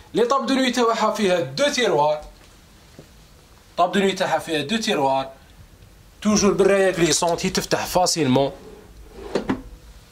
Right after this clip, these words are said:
ويتغلق فاسيلمون كيما راكم تشوفوا. فيه قاعده زجاجيه بزجاج نوار مخدوم ثاني كارونت سانك. هاد لا شومبر خاوتي واش نقول لكم، اي شومبر اللي بزاف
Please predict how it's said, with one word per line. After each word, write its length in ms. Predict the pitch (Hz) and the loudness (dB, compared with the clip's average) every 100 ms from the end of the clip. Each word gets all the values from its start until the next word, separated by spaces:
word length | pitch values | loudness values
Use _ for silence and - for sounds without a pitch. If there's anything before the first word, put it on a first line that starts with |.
| - | -10
ويتغلق 460 | 143 151 185 - - | -6 -2 0 2 0
فاسيلمون 520 | - 170 170 156 147 | 0 -2 -2 -2 -4
كيما 280 | 147 143 135 | -4 -4 -2
راكم 200 | 127 131 | -4 -8
تشوفوا. 380 | - 123 131 139 | -10 -10 -10 -12
فيه 220 | - 127 | -8 -6
قاعده 420 | - 220 220 233 | -2 0 2 0
زجاجيه 400 | 202 180 202 220 | 0 -2 0 0
بزجاج 400 | 202 208 185 147 | 0 -2 -2 -2
نوار 400 | 160 185 185 180 - - - - | 0 2 2 -2 -14 -20 -16 -8
مخدوم 340 | 131 120 113 | -8 -6 -8
ثاني 320 | 101 139 160 | -4 -2 -2
كارونت 360 | 151 139 123 208 | 0 0 0 -2
سانك. 340 | - - - - _ - - - - - - - - - - - - | -4 -8 -18 -20 _ -20 -20 -20 -20 -20 -20 -20 -20 -20 -20 -12 -4
هاد 180 | 170 180 | -2 0
لا 120 | 185 | 0
شومبر 280 | 190 185 185 | 0 0 0
خاوتي 320 | 185 175 185 | 0 0 2
واش 160 | 180 | 2
نقول 240 | 180 156 143 | 0 -2 -4
لكم، 200 | 107 98 | -4 -6
اي 160 | 165 | -2
شومبر 360 | 160 185 185 180 | 0 2 2 0
اللي 160 | 160 160 | 0 0
بزاف 500 | 147 - 180 190 | 0 2 2 0